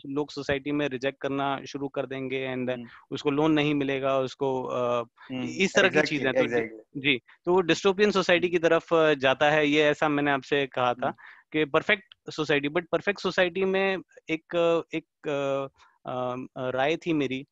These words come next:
Speaker 1: personal राय थी
Speaker 2: हम्म।
Speaker 1: कि, अ,
Speaker 2: हम्म।
Speaker 1: इस दुनिया में कोई भी बंदा, अ, hundred percent अच्छा नहीं है और hundred percent बुरा नहीं है।
Speaker 2: Exactly, exactly। देखें,
Speaker 1: तो
Speaker 2: चक्कर यही है
Speaker 1: उसमें
Speaker 2: ना कि
Speaker 1: हमेशा ये,
Speaker 2: आपको, आप
Speaker 1: ये अगर आपको कि-,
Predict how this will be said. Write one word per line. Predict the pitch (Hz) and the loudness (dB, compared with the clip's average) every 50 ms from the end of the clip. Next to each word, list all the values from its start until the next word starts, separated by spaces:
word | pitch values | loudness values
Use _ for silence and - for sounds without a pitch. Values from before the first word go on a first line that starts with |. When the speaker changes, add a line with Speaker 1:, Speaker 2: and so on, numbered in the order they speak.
| _ _ - | _ _ -2
Speaker 1:
personal | 143 139 - 170 160 151 | -2 0 0 -2 -2 0
राय | 135 131 123 120 | 2 0 0 0
थी | 120 139 151 - _ - - - | -2 -6 -10 -10 _ -20 -18 -16
Speaker 2:
हम्म। | 120 117 | -14 -8
Speaker 1:
कि, | 120 170 170 170 180 180 180 180 180 165 - 151 | -6 -4 -2 -2 -2 0 0 -2 -2 -4 -4 -4
अ, | |
Speaker 2:
हम्म। | 160 156 156 156 147 - _ _ _ - 139 135 - _ _ 165 | -2 0 0 -2 -4 -6 _ _ _ -12 -12 -12 -12 _ _ -6
Speaker 1:
इस | 170 147 | -4 -2
दुनिया | 139 151 156 170 190 202 | 0 0 2 2 2 2
में | 202 208 196 | 2 0 0
कोई | - - 190 208 | 2 2 2 2
भी | 196 220 208 | 2 0 -2
बंदा, | 170 170 170 165 180 185 | 0 0 0 2 2 2
अ, | 185 180 160 147 - - 147 147 143 147 143 131 131 - - - 110 | 2 0 -4 -8 -8 -4 -4 -2 -2 -2 -4 -6 -10 -16 -14 -4 -4
hundred | 151 156 190 202 190 | 0 2 2 0 2
percent | - 196 - 208 196 175 | 0 0 0 2 2 2
अच्छा | 147 - - 180 165 | 2 2 0 0 2
नहीं | 165 165 165 | 2 2 2
है | 165 165 | 4 2
और | 165 160 | 2 2
hundred | 151 160 156 165 165 156 | 2 2 2 2 2 2
percent | 160 160 - 170 156 | 0 0 0 0 0
बुरा | 135 139 135 131 | 2 2 2 2
नहीं | 127 127 117 110 | 0 -2 -4 -6
है। | 104 107 _ _ _ - - | -8 -12 _ _ _ -4 -2
Speaker 2:
Exactly, | 208 240 254 285 320 311 311 - 277 208 147 127 - 160 | -2 0 0 0 -2 -2 -2 -4 -4 -4 -4 -2 0 -2
exactly। | 160 160 190 233 233 226 226 - 139 107 - _ _ _ _ _ _ _ | -2 2 2 2 2 2 -2 -10 -12 -12 -12 _ _ _ _ _ _ _
देखें, | 139 170 202 240 180 127 | 0 0 2 0 -2 -4
Speaker 1:
तो | - 185 202 208 | 0 2 4 4
Speaker 2:
चक्कर | 180 180 175 | 6 4 4
यही | 165 | 4
है | 170 175 | 4 4
Speaker 1:
उसमें | 175 208 220 | 4 4 6
Speaker 2:
ना | 208 | 6
कि | 196 | 6
Speaker 1:
हमेशा | 185 185 196 190 - 220 220 | 6 4 4 6 6 6 6
ये, | 214 214 214 220 226 | 6 6 6 6 6
Speaker 2:
आपको, | 208 196 - | 4 4 6
आप | 160 160 190 | 6 6 6
Speaker 1:
ये | 202 | 6
अगर | 202 185 175 185 202 208 | 4 4 4 4 4 4
आपको | 202 196 - _ 202 202 | 4 4 2 _ 0 -2
कि-, | 180 - _ - 180 190 160 | -2 -2 _ -8 -8 -8 -6